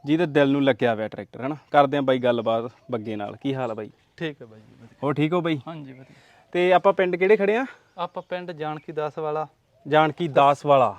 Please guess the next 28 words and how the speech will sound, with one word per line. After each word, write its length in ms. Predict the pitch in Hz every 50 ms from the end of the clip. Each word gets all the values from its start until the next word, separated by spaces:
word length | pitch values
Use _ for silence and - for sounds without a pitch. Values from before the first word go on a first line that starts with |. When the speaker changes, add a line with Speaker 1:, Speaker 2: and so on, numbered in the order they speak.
| - -
Speaker 2:
ਹਾਂਜੀ। 140 | 143 139 139
Speaker 1:
ਇਹ 60 | 143
ਰਾਜਸਥਾਨ 420 | 151 151 156 147 - - 160 165
'ਚ 80 | 151 160
ਪੈਂਦਾ, 220 | 143 147 143 151
ਸੂਰਤਗੜ੍ਹ 460 | 160 156 165 156 147 147 143 143 151 165
ਦੇ 80 | 160
ਨੇੜੇ 260 | 151 143 135 139 143
ਹੈ 40 | 156
ਨਾ? 100 | 202 240
Speaker 2:
ਤਹਿਸੀਲ 360 | 208 165 - - 165 165 165
ਸੂਰਤਗੜ੍ਹ, 520 | 156 - 156 151 - - 160 147 156 156 143
Speaker 1:
ਹੂੰ। 500 | - _ _ - 151 160 156 151 143 135 127
Speaker 2:
ਜ਼ਿਲ੍ਹਾ 200 | 127 156 165 156
ਗੰਗਾਨਗਰ। 440 | 131 131 131 123 120 113 117 117 113 _ _ _ 127
Speaker 1:
ਬਿਲਕੁਲ। 380 | 127 127 123 - 120 120 120 117 _ -
ਊਂ 120 | 175 208
ਬਾਈ 200 | 208 208 220 226
ਐਂ 220 | 214 202 196 170 151
ਆ, 40 |
ਤੁਹਾਡੀ 300 | 151 147 147 170 165 185
ਜੋੜੀ 280 | 170 151 151 156 170 165
ਬਹੁਤ 220 | 135 117 117 - 139
ਘੈਂਟ 180 | 156 151 139 120
ਬਣੀ 220 | 110 117 113 110
ਹੈ 80 | 113 131
ਨਾ? 80 | 139 139 - _ _
Speaker 2:
ਹਾਂਜੀ। 340 | 160 156 151 147 127 127 120